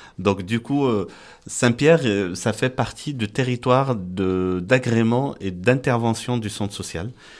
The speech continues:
Et du coup, ben, en fait, on est allé sur ce quartier, on a rencontré des habitants. Et avec la création de comités de quartier, ça nous a permis aussi d'avoir des, des habitants qui sont volontaires. Et on a organisé cette fête depuis trois ans. Voilà.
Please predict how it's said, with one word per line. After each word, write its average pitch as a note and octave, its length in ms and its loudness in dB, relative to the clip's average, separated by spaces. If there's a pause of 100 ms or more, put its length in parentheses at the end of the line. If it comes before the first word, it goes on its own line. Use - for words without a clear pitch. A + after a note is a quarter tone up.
(260)
Et G2+ 120 0
du F#2+ 140 -4
coup, C3+ 240 -4
ben, G2+ 320 2
en F#2 120 0
fait, A2+ 260 -6
on F#2 100 -2
est G#2+ 180 -2
allé A2 140 -2
sur G#2+ 220 -8
ce - 100 -6
quartier, - 400 -8
on A#2+ 120 -4
a F#2 60 -4
rencontré G#2+ 480 -6
des F#2+ 200 -6
habitants. F#2 440 -4 (380)
Et G2+ 80 -4
avec G2+ 220 -2
la G#2+ 100 0
création B2 460 -2
de G2+ 100 -2
comités G2+ 380 -4
de - 40 -16
quartier, A2 360 -6
ça F#2+ 120 -8
nous F2+ 220 -6
a F2+ 60 -4
permis A2+ 360 -2
aussi G#2+ 320 -4
d'avoir F#2 380 -4
des, E2+ 280 -6 (260)
des F2+ 180 -4
habitants G2 400 -2
qui G2+ 160 -10
sont E2 720 -4
volontaires. F2 720 -2 (420)
Et C3 100 4
on C3+ 140 4
a A#2 100 6
organisé G2+ 480 0
cette - 260 -6
fête - 260 -4
depuis F#2+ 320 -6
trois F#2 420 -4
ans. G2 180 -4 (320)
Voilà. D2+ 180 -18